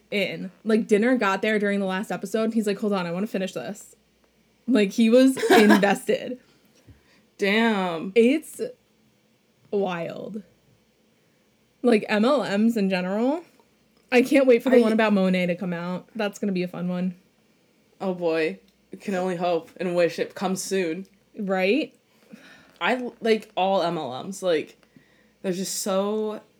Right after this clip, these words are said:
Speaker 2: fascinating how they specifically target the same <laughs> demographic.
Speaker 1: Re-, uh, honestly.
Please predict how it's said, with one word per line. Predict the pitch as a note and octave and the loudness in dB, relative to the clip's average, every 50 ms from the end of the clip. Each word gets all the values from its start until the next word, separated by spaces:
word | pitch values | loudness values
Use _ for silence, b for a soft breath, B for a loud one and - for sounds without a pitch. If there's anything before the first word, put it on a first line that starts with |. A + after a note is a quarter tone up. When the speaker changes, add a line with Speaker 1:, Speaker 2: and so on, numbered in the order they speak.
| _ _ _ - F#3+ - _ | _ _ _ -20 -20 -14 _
Speaker 2:
fascinating | - F3+ E3+ E3+ E3 - G3 F3+ F3+ E3+ E3+ E3+ E3 E3+ | -4 -4 -4 -4 -4 -6 -8 -6 -4 -4 -4 -4 -4 -6
how | E3+ - F3 D#3+ D#3 D#3 | -10 -10 -8 -4 -4 -2
they | D#3+ D#3 D#3 | -2 -2 -4
specifically | D3+ - - D3+ - - - E3 E3 - E3 D#3 - F3+ E3+ | -4 -8 -12 -12 -10 -6 -4 -6 -4 -6 -12 -12 -10 -10 -10
target | E3+ - - - D#3+ D3+ D3 D3 C#3+ D3 C#3 C3 C3 - - - _ _ _ _ _ _ _ | -10 -12 -14 -12 -8 -8 -8 -6 -6 -4 -4 -4 -4 -6 -10 -20 _ _ _ _ _ _ _
the | E3 E3 | -16 -16
same | - - - - C#3 C#3 C#3+ C#3+ C#3+ C#3 | -14 -12 -10 -8 -6 -6 -6 -8 -8 -8
<laughs> | |
demographic. | C#3+ C3+ D3 E3 D#3+ - - - D#3 D#3 - - - - - - A#3+ A#3 A#3 - D4+ C4+ A3 - A3 G3 G3 G3 | -8 -6 -6 -6 -6 -6 -6 -4 -4 -4 -4 -6 -10 -16 -2 2 2 2 2 2 0 0 0 0 -2 0 2 4
Speaker 1:
Re-, | G#3+ A#3 B3 A#3+ B3 - | 6 6 6 6 6 4
uh, | B3 A3 - | 2 2 2
honestly. | - B3 B3 A#3 B3+ B3+ B3+ - A3+ G#3 G3 F3 F3 F3 F3 b | 2 2 4 6 4 4 4 4 2 2 2 0 -2 -4 -6 b